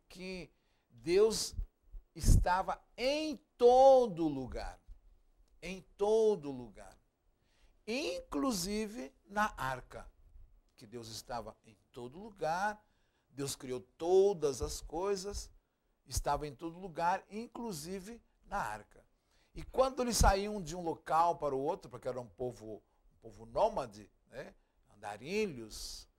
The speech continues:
né, andavam com a sua, com a sua, com seu rebanho, a, a, buscando alimento para o seu rebanho, então iam aí de cada dez, vinte quilômetros, dez, vinte quilômetros, dez quilômetros, cinco quilômetros,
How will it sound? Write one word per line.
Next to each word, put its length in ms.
né, 340
andavam 340
com 160
a 40
sua, 260
com 120
a 60
sua, 280
com 140
seu 200
rebanho, 720
a, 240
a, 280
buscando 400
alimento 540
para 60
o 40
seu 140
rebanho, 480
então 340
iam 340
aí 220
de 120
cada 240
dez, 400
vinte 200
quilômetros, 400
dez, 200
vinte 160
quilômetros, 520
dez 200
quilômetros, 460
cinco 180
quilômetros, 420